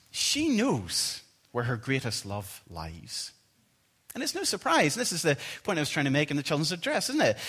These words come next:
It's in our nature to love some people more than others. I was going to ask the boys and girls who they loved more, their mummy or daddy, but I didn't want to get in trouble <laughs> with getting the hot bother. But you know, I look forward to the day when Emma realizes that Jesus is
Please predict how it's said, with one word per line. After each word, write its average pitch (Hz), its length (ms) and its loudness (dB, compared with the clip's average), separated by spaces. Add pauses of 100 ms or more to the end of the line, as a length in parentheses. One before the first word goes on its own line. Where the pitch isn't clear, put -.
(260)
It's 196 400 0
in 220 80 0
our 226 100 2
nature 277 420 0
to 147 160 -4
love 117 280 -2
some 131 340 2
people 175 320 -2
more 113 280 -2
than 208 160 -4
others. - 580 -6 (1600)
I 117 60 -8
was 113 100 -4
going 127 160 0
to 120 40 4
ask 131 200 4
the 117 80 -8
boys 110 180 -4
and 110 100 -6
girls 104 200 -2
who 127 140 -6
they 143 160 -2
loved 110 220 -6
more, 98 180 -4
their 107 120 -4
mummy 107 220 -2
or 101 80 -4
daddy, 95 260 -2
but 92 200 -10 (500)
I 113 40 -6
didn't 120 120 0
want 113 120 0
to 110 40 -2
get 107 120 0
in 101 60 -4
trouble 117 420 -4
<laughs> - 60 -12
with 117 200 -4 (560)
getting 143 160 0
the 120 80 0
hot 117 220 -2
bother. 92 440 -8 (1700)
But - 140 -10
you 220 60 -2
know, 247 80 -2
I 247 60 0
look 180 180 -2
forward 139 380 0
to 127 80 -2
the 104 120 -2
day 101 180 2
when 104 140 -2
Emma 123 200 2
realizes 98 540 -2
that - 140 -12
Jesus 123 460 -6
is 110 300 -6